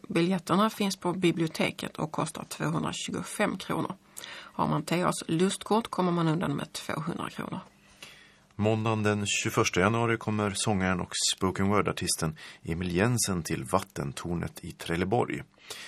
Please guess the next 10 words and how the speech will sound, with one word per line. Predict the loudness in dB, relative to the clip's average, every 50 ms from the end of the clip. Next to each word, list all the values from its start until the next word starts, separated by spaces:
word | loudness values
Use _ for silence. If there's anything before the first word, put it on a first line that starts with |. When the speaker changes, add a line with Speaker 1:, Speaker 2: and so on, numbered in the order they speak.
| -16 -18 -20 -20 -10
Speaker 2:
Klockan | -8 -4 0 2 4 4
nitton | 4 4 2 2 2 2 2
öppnar | 0 0 2 2
han | 4 4
munnen | 4 4 4 2 0 0 -2
och | -4 -8 -10 -12 -6
biljetter | -2 0 2 2 2 0 0 -2 -2
för | 0 0 0 0 2 0 0 -2
sjuttiofem | -6 -8 -8 -6 -2 0 0 0
kronor | 0 2 2 2 2 2 0 -2